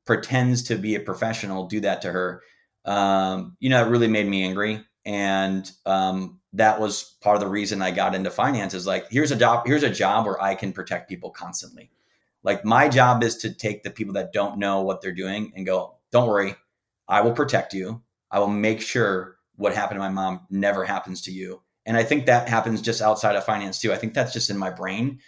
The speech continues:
And, you know, there's tons of topics that happen, you know, in our culture right now that it's like, is this fair? Should this be happening? And we can go down the list. You can look at Twitter and all these different platforms,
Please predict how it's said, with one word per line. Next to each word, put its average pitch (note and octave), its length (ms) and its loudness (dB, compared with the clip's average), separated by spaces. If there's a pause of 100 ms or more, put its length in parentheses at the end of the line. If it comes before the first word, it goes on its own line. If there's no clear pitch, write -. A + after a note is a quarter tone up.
(360)
And, A2 480 2
you C#3 80 2
know, G#2+ 100 4
there's G2+ 280 -4
tons D3+ 460 0
of B2 140 0
topics A2+ 480 0
that G#2 140 0
happen, G2+ 420 -4 (460)
you A2 140 -4
know, G2 160 2
in F#2+ 60 -2
our F#2+ 140 -2
culture G#2 300 -2
right F#2+ 200 0
now F#2 360 0
that F#2+ 140 0
it's F#2 160 -6
like, F2+ 280 -6 (140)
is A#2+ 240 0
this A#2 180 0
fair? F2 400 -8 (220)
Should B2 300 -2
this A2 160 -2
be G2+ 160 -8
happening? F#2 500 -6 (380)
And G2+ 120 -4
we B2 80 2
can C3 120 2
go C3 120 6
down B2 240 8
the A2 80 4
list. A#2 360 4
You G#2+ 80 -4
can G#2 140 -4
look G#2 160 -4
at F#2+ 100 -2
Twitter G2 280 -2
and F#2+ 100 -2
all F#2 100 0
these F#2 160 -2
different F2+ 260 -10
platforms, F#2 760 -6